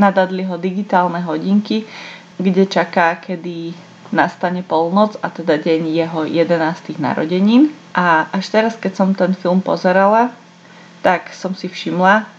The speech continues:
že Dudleyho hodinky, digitálne hodinky, sú hodinky Adidas a je to na nich veľmi výrazne napísané, ale nikdy predtým som si to nevšimla, možno nejaká podprahová reklama na mňa pôsobila,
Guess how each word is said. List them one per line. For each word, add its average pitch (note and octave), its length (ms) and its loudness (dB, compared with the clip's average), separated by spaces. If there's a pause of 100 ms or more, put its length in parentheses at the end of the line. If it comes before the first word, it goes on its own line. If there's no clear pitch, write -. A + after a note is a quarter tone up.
(140)
že E3+ 400 -2
Dudleyho G3 480 0
hodinky, F3 720 -2 (160)
digitálne E3+ 560 0
hodinky, F3+ 640 -4 (440)
sú F3+ 560 0
hodinky F#3+ 480 2
Adidas F#3 720 -2
a D#3+ 240 0
je E3 160 -6
to - 80 -10
na E3 160 -6
nich D#3+ 160 -6
veľmi F#3 400 2
výrazne F3+ 480 0
napísané, D3 800 -6
ale E3 400 0
nikdy G#3+ 320 2
predtým F3+ 320 0
som F3+ 240 -2
si - 160 -8
to E3 80 -6
nevšimla, G#3+ 640 2
možno E3+ 640 -4
nejaká D#3+ 640 -2
podprahová F3 640 -2
reklama E3 400 -4
na D#3 160 -2
mňa D#3 240 -4
pôsobila, G3+ 640 0